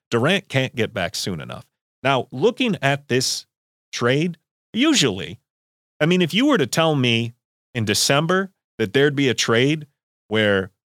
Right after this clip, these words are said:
I disliked some other party in the trade as much as Simmons and how he's conducted himself, it'd be hard to imagine. But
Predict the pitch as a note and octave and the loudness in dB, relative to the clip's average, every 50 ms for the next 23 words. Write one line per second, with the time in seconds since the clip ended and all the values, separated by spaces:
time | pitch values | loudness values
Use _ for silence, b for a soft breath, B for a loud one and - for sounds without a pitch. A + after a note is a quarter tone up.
0 | _ - G#2+ A2 A2 - B2+ C3 - - - A2 A2+ A#2+ B2 - - - _ _ | _ -8 -8 -6 -2 0 0 0 0 0 0 2 0 0 0 -2 -6 -12 _ _
1 | - - - A#2 A#2 A2 A2 A2+ C3+ C3+ - - C3 C3+ C#3 C#3+ C#3+ D3 C#3+ C3+ | -6 -2 0 0 2 2 2 0 0 -2 0 0 0 2 2 0 0 -2 -2 -4
2 | - - B2+ C3 D3 B2+ G#2 F2 F#2 G2+ A2 A2+ - - G2+ F2+ - - A#2 A#2 | -2 -2 -2 0 -2 -2 -4 -6 -6 -6 -4 -4 -4 -6 -4 -4 -4 -4 -2 -2
3 | C3+ D#3+ E3+ F3 D3+ A2 F#2+ F#2 G#2 F#2+ F#2 A2+ C3+ C#3 - D#3+ D3+ C#3+ D3+ D3+ | -2 -2 -2 -4 -4 -4 -6 -4 -4 -4 -4 -4 -4 -4 -4 -6 -4 -2 -2 -2
4 | C#3+ - D#3 D3+ D#3 D#3 - - D#3+ D#3 D#3 - _ _ _ _ - C3 C3 C3 | -2 -4 -8 -8 -6 -6 -4 -2 -2 -2 -2 -4 _ _ _ _ -4 -2 -2 0
5 | C3+ A#2+ B2+ B2 A#2+ G#2+ G2 G2 F#2 F2+ F2+ F2+ F2 D2+ - C2+ D2 D2+ A2+ G2+ | 0 0 2 2 0 0 -2 -2 -2 -2 -4 -4 -6 -8 -10 -12 -10 -8 -8 -8
6 | - | -8